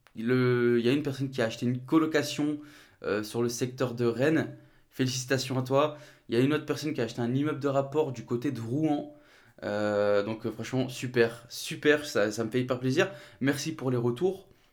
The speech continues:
merci pour, euh, pour les, les messages d'encouragement que vous me donnez. Et ça me fait hyper plaisir que, euh, le podcast, il soit écouté et surtout qu'il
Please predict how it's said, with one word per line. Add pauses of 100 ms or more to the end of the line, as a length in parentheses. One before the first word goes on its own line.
(160)
merci
pour,
euh, (320)
pour
les,
les
messages
d'encouragement
que
vous
me
donnez. (420)
Et
ça
me
fait
hyper
plaisir
que,
euh,
le
podcast,
il
soit
écouté
et
surtout
qu'il